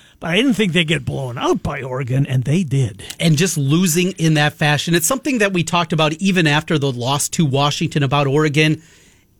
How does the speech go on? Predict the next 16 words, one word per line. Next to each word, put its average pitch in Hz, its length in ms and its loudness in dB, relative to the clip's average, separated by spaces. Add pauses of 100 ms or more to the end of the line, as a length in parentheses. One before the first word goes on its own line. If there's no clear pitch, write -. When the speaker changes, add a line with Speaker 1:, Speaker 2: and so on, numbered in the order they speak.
(120)
Speaker 2:
is 165 120 2
the 165 80 4
Ducks 220 280 0
still 190 160 2
felt 160 260 -2
like 151 140 -2
the 139 80 -2
most 135 240 -2
complete 143 400 0
Speaker 1:
Mm-hmm. 135 40 4
Speaker 2:
team, 151 280 2
and 135 100 0
we've 135 140 -2
seen 151 200 0
Washington 147 500 -2
kinda 151 360 0